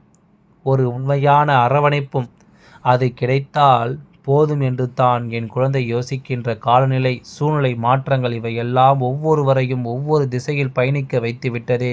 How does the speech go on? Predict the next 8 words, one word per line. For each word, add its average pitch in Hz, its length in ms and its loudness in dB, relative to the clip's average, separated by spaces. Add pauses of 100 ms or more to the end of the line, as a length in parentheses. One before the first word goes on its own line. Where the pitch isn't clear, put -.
என்று 113 240 -6
சொல்லி, 131 320 -2 (540)
என் 135 180 4
குழந்தை, 151 380 4
நீ 131 120 0
கலங்கி 135 380 2
நிற்கிறாய் 117 500 -2
அல்லவா? 120 300 -4